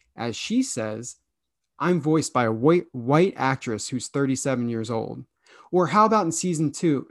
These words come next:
season one, episode two, when Jessie Glazer gets her first period and has to reckon with the realization that the age of puberty has begun and her childhood has officially ended? I could go on and on.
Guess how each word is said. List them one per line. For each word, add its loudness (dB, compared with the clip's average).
season 0
one, 2
episode -6
two, 0
when -4
Jessie -4
Glazer -4
gets -4
her -2
first -6
period -4
and -10
has -8
to -6
reckon -2
with -8
the -8
realization -4
that -14
the -6
age -2
of -4
puberty -4
has -8
begun -4
and -10
her -8
childhood -4
has -12
officially -8
ended? -10
I -4
could -4
go -6
on -10
and -14
on. -14